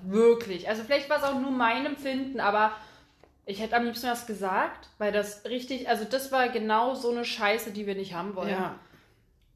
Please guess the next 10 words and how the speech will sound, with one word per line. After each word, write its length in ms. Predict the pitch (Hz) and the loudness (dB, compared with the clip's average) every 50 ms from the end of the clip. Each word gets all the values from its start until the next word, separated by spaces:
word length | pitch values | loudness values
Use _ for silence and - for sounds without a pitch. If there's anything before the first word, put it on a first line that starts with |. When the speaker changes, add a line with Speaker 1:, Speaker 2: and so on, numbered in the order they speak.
| _ _ | _ _
Speaker 1:
Und, 260 | - 233 233 220 226 - - - _ _ _ _ _ _ _ _ _ _ _ _ _ _ _ _ _ _ _ _ - | -2 -2 -2 -2 -2 -8 -16 -20 _ _ _ _ _ _ _ _ _ _ _ _ _ _ _ _ _ _ _ _ -2
und 200 | 254 254 254 - - - | -2 -2 -2 -4 -6 -2
ich 180 | - - - - | -2 -2 0 4
glaube 240 | 254 254 294 294 294 | 6 6 6 6 4
nicht, 180 | 285 285 - | 0 0 0
dass 200 | 330 294 247 247 240 | 0 0 0 -2 -6
ich 60 | 240 | -4
mich 240 | 247 254 247 - - | -4 -4 -4 -4 -2
da, 400 | 247 240 240 240 240 226 - - | 0 2 4 4 2 2 0 0
äh, 560 | 214 220 220 220 214 220 220 208 185 165 147 | 2 2 4 4 4 4 2 0 -2 -4 -6